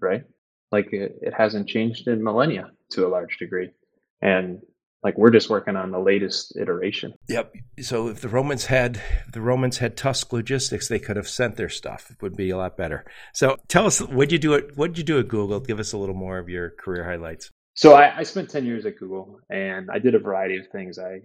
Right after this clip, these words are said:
Speaker 1: started in customer support, then I sold advertising for a couple of years. But I spent the balance of my time, I was lucky to spend the balance of my time on the Google Shopping product. And so at Google Shopping, I did some operations,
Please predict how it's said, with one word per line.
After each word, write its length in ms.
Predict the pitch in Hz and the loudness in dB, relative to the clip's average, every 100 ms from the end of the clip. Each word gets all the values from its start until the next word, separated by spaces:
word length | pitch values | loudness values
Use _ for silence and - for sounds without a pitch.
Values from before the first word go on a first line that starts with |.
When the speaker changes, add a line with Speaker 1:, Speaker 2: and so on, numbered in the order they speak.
| - | -8
Speaker 1:
started 400 | - 107 110 104 | 0 6 8 6
in 60 | 101 | 4
customer 420 | 113 - 92 90 | -8 -10 -12 -12
support, 520 | - - - 113 107 | -14 0 6 6 4
then 100 | 98 | -4
I 80 | 90 | -6
sold 580 | - - 101 101 95 95 - | -4 0 0 0 -4 -8 -6
advertising 840 | 92 92 92 95 92 87 92 92 _ _ | -4 -6 -10 -10 -10 -10 -12 -14 _ _
for 280 | 95 92 92 | -2 -2 -6
a 120 | - - | -6 -4
couple 220 | 104 95 | 0 0
of 100 | 92 | -2
years. 480 | 92 92 90 - - | -4 -4 -6 -8 8
But 120 | - | 10
I 40 | 117 | 10
spent 260 | - 185 | 6 6
the 80 | 190 | 6
balance 460 | 120 101 95 107 - | 6 4 4 2 0
of 80 | 104 | -2
my 120 | 92 - | -4 0
time, 340 | 104 95 90 90 _ _ _ _ | 0 0 -4 -12 _ _ _ _
I 60 | - | 4
was 140 | 90 | 6
lucky 240 | 104 131 110 | 8 8 6
to 80 | 90 | 4
spend 260 | - 98 | -2 -4
the 60 | 95 | -4
balance 340 | - 92 - | -4 -6 -4
of 60 | 95 | -6
my 120 | 92 | -6
time 420 | - 98 92 92 92 _ _ | -6 -4 -4 -6 -12 _ _
on 140 | 98 98 | 0 2
the 80 | |
Google 280 | 98 107 98 | 2 0 0
Shopping 540 | - - 92 - - - _ | 0 2 0 -2 -12 -16 _
product. 480 | - 92 - - _ _ _ _ _ - | 2 4 4 -2 _ _ _ _ _ -4
And 120 | 101 | 8
so 80 | 110 | 8
at 60 | |
Google 220 | 101 123 117 | 8 4 6
Shopping, 580 | - 104 - 104 95 101 _ _ _ - | 8 6 6 0 -2 -6 _ _ _ 4
I 80 | 107 | 4
did 340 | 104 107 95 | 8 6 6
some 300 | - 104 98 | 0 -2 0
operations, 1000 | 95 95 101 127 120 127 117 113 107 - | 0 4 8 8 6 2 2 0 -2 -6